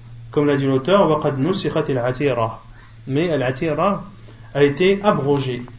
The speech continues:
Elle a été abrogée dans un autre hadith authentique rapporté par Al-Bukhari et Muslim,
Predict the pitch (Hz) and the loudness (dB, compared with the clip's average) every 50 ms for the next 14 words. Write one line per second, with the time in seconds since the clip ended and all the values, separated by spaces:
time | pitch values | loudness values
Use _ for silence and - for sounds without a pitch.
0 | - - - - - - - - - 120 120 120 117 123 147 170 180 165 151 147 | -20 -18 -12 -10 -10 -10 -10 -10 -8 -6 -6 -4 -2 -2 0 0 0 2 4 4
1 | 147 143 147 170 196 220 220 - - - - - - - - - 135 131 139 160 | 4 4 4 2 2 0 0 -2 -6 -14 -16 -18 -18 -12 -6 -4 -2 0 4 4
2 | 196 226 220 - - - - 147 131 135 151 170 175 175 - - - - - - | 4 4 4 2 -2 -2 -2 -2 0 0 0 0 0 -2 -6 -10 -14 -16 -18 -18
3 | - - - - - - - 156 151 160 156 151 151 - 180 214 214 147 135 - | -18 -18 -18 -16 -10 -4 -2 -2 0 2 0 0 0 0 0 0 2 0 0 -2
4 | 143 131 - 165 156 - 139 131 135 131 127 131 127 - 175 180 175 156 143 131 | -2 -4 -2 -2 -2 0 0 2 2 0 0 0 0 2 2 2 2 2 0 0
5 | 127 131 - - - 135 135 143 139 135 - - | 0 0 -2 -2 -2 -2 0 0 -2 -2 -6 -8